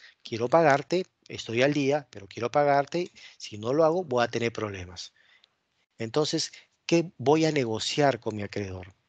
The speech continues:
¿Sí? Voy a negociar con mi acreedor. Yo ya tengo un contrato y ya he firmado ese contrato. Hay condiciones, plazo, tasa de interés,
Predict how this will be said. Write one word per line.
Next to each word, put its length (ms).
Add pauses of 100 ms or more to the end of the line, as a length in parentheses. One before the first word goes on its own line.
(720)
¿Sí? 160
Voy 220
a 60
negociar 460
con 160
mi 320
acreedor. 540 (1500)
Yo 160
ya 140
tengo 240
un 60
contrato 680 (800)
y 160
ya 140
he 40
firmado 480
ese 180
contrato. 640 (520)
Hay 180
condiciones, 960
plazo, 720
tasa 240
de 60
interés, 600